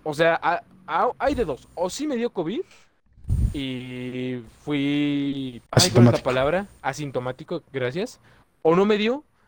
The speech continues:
Speaker 1: Y la verdad es ahí cuando uno empieza a, a pensar que no sabe qué creer. O sea, en el caso de, del Chippy que le dijo, eh, "Estuviste expuesto al virus, pero generaste inmunidad".
Speaker 2: Respuesta
Speaker 1: O sea,
Speaker 2: inmune,
Speaker 1: generaste
Speaker 2: sí.
Speaker 1: una respuesta inmune.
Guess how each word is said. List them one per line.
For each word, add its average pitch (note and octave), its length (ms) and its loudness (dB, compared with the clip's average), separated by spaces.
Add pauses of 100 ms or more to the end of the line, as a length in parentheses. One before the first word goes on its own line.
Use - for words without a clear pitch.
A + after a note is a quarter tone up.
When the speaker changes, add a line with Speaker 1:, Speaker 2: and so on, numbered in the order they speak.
(120)
Speaker 1:
Y E3 100 -8
la F3 100 2
verdad G#3 300 -2
es G#3+ 140 -4
ahí A#3 140 -2
cuando A3 260 -4
uno G#3 120 -6
empieza G3 460 -8 (400)
a, D3+ 160 0
a C#3+ 80 -4
pensar E3 540 -4
que G3 140 -10
no F#3 120 -8
sabe F3+ 260 -4
qué E3+ 120 -16
creer. C3+ 280 -6 (300)
O - 40 -20
sea, D#3+ 100 -8
en D#3+ 60 0
el E3 60 -2
caso G3+ 240 -2
de, D#3+ 240 0
del D3 120 -2
Chippy F3+ 280 -10
que E3 100 -10
le D3 100 0
dijo, D#3 460 0 (300)
eh, D3+ 160 4
"Estuviste G3 320 -4
expuesto F#3 280 -2
al E3+ 60 -2
virus, A#3+ 280 -4
pero D#3+ 280 0
generaste C#3+ 1200 -2
inmunidad". B2+ 440 -4
Speaker 2:
Respuesta A#2 240 4
Speaker 1:
O - 20 -6
sea, A#2 100 8
Speaker 2:
inmune, G#2+ 140 8
Speaker 1:
generaste C#3 300 4
Speaker 2:
sí. D#3 40 2
Speaker 1:
una D3+ 100 0
respuesta C3+ 300 -8
inmune. B2+ 280 -8